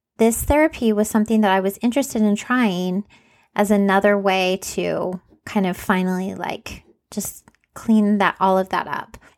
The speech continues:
And what was interesting is that as I was in this kind of semi-hypnotic state of mind, where I was definitely where you're more in your, your subconscious mind.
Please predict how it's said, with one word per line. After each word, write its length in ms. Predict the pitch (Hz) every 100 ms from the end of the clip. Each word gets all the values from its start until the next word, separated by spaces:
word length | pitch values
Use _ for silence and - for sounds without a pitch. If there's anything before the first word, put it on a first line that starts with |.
| _
And 600 | 226 214 208 208 208 - _ _
what 400 | 226 233 226 214 _
was 160 | 240 220
interesting 520 | 302 302 294 - 214
is 140 | 208 196
that 380 | 208 190 196 - - - -
as 320 | 226 226 247
I 180 | 269 277
was 240 | 262 240
in 360 | 233 220 220 220
this 560 | 208 202 - - - _ _ _
kind 180 | - 208
of 120 | 196
semi-hypnotic 1900 | - 214 196 196 196 190 196 190 _ - 214 - 196 185 180 180 - - - _ _ _
state 420 | - - 185 185
of 140 | 208
mind, 560 | 214 190 165 175 196 220 - - _
where 260 | 214 202 190
I 140 | 190
was 500 | 190 185 185 - - _ _ _ _
definitely 480 | 233 254 247 226 214
where 240 | 202 190
you're 200 | 190 190
more 300 | 190 185 185
in 200 | 180 190
your, 180 | 180 - _
your 140 | 202
subconscious 760 | 190 226 214 190 180 185 180 - - _
mind. 400 | 190 - -